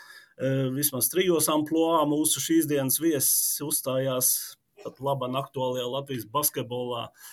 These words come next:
Jā, tad, tad, eh, nevilksim garumā, iepazīsimies. Eh, šodien ciemos ir Valdis Razumovskis, Salaspils sporta skolas treneris,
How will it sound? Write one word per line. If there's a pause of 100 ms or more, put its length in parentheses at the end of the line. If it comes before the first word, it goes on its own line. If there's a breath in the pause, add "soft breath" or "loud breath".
(320 loud breath)
Jā,
tad, (100)
tad,
eh,
nevilksim
garumā,
iepazīsimies. (200)
Eh, (1120)
šodien
ciemos
ir
Valdis
Razumovskis, (520 soft breath)
Salaspils (100)
sporta
skolas
treneris,